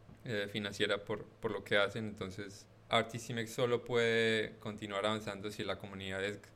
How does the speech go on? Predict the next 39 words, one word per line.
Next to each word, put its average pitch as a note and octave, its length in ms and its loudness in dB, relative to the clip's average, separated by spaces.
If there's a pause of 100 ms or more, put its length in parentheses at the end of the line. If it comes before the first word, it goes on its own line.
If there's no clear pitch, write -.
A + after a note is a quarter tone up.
(160)
es A#2+ 100 -4
lo A2 140 -2
suficientemente G#2 600 -6
grande G#2+ 280 -2
como G2+ 180 -10
para F#2 180 -2
que G2 100 -2
haya F#2+ 140 -2
gente G#2 240 -8
que - 100 -16
esté - 160 -10
dispuesta G2 500 -4
a G2+ 60 -4
invertir G2 360 -10
tiempo G2 340 -6
y F#2+ 100 -2
en F#2 220 -6 (640)
crear, G2 560 0
eh, G2 480 0 (180)
o, G2 300 -6 (160)
o A2+ 80 -6
mejorar G2 500 0 (380)
los G#2 240 -6
elementos F#2+ 460 -2
que A2 120 -4
hay F#2+ 360 -2
en, G#2 200 -6
disponibles G2 520 -6
en G2+ 100 -8
este F#2+ 180 -8
momento. G2 320 -8
O - 60 -20
sea, - 160 -6
como G2+ 200 -10
Max F#2+ 260 -6
M G#2+ 100 -2
S F#2+ 140 -10
P, G2+ 100 -2
que - 160 -8